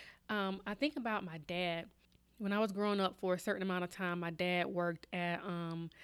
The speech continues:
at a plant, and he worked on Sundays. And it was really, really important for him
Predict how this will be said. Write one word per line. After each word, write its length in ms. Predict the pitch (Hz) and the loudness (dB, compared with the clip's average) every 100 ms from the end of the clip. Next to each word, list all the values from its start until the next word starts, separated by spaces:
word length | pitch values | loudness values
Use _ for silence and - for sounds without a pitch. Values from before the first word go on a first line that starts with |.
| - - | -16 -2
at 140 | 202 | 0
a 40 | 175 | 2
plant, 520 | - 254 254 180 - - | 0 2 2 2 -2 -4
and 520 | 196 185 180 175 175 | 0 2 2 0 -2
he 280 | 180 - 247 | -6 -4 -2
worked 300 | 202 190 180 | 2 2 2
on 160 | 180 170 | -6 -6
Sundays. 640 | - 311 240 - - - - - - - | -2 0 0 -2 -8 -14 -18 -20 -14 -4
And 160 | 202 202 | 0 0
it 60 | |
was 160 | 185 180 | -2 -6
really, 240 | 214 262 | -2 0
really 240 | 247 247 220 | 0 0 0
important 360 | 214 220 202 | -2 -4 -4
for 100 | - | -8
him 460 | 190 302 269 185 | -2 4 4 4